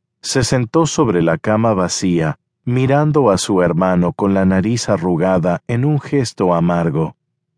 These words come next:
Leo Caldas se quedó de pie. Una aguja vaciaba el contenido de varios frascos en el brazo escuálido de su tío Alberto,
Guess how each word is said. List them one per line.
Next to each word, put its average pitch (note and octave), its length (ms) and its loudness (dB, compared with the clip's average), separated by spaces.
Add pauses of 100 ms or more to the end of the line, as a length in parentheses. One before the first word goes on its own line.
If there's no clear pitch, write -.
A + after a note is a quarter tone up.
(340)
Leo A#2+ 340 2
Caldas E2 680 -2
se B2+ 220 -4
quedó C3 340 0
de F2+ 120 -2
pie. E2 500 -2 (720)
Una D#3 400 2
aguja E2+ 580 -2 (260)
vaciaba C3+ 680 2
el E2+ 180 0
contenido F2+ 640 0
de E2+ 140 0
varios E2+ 500 0
frascos F#2 540 -2
en F2+ 140 0
el F2 100 0
brazo G#2 500 0
escuálido F2+ 720 0
de E2+ 140 -2
su F#2+ 180 -4
tío F#2+ 440 0
Alberto, E2 680 -2